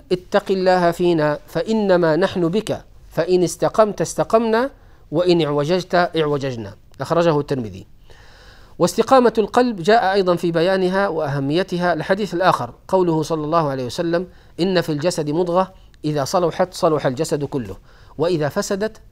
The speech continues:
فسد الجسد كله، ألا وهي القلب". فلينتبه المسلم الحريص على الاستقامة إلى لسانه وقلبه. ثم قال عليه الصلاة والسلام لمعاذ في هذه الوصية:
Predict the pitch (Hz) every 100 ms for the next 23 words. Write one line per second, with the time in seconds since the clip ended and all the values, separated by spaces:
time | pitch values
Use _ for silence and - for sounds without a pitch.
0 | - - - 208 185 156 135 156 180 156
1 | 139 202 196 185 196 202 - 156 160 160
2 | 147 131 - 104 - - - - - -
3 | - 175 196 233 180 156 139 135 131 165
4 | - 135 117 127 123 - 156 165 - 135
5 | 127 - 139 185 180 185 190 - - -
6 | - 170 165 147 - 170 165 156 147 135
7 | 165 120 101 - - - - - - -
8 | - - 202 202 240 220 185 196 170 160
9 | 165 160 143 143 131 120 147 147 165 165
10 | 139 123 143 127 120 117 175 165 175